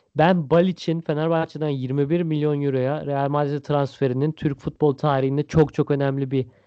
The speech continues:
e, bir noktası olduğunu düşünüyorum.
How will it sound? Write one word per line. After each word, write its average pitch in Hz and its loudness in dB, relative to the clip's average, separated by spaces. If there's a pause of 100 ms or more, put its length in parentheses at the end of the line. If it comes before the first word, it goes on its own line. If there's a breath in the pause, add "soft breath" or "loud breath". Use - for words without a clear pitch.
(360 soft breath)
e, 117 -2 (1080)
bir 131 0
noktası 135 0
olduğunu 147 2
düşünüyorum. 117 -6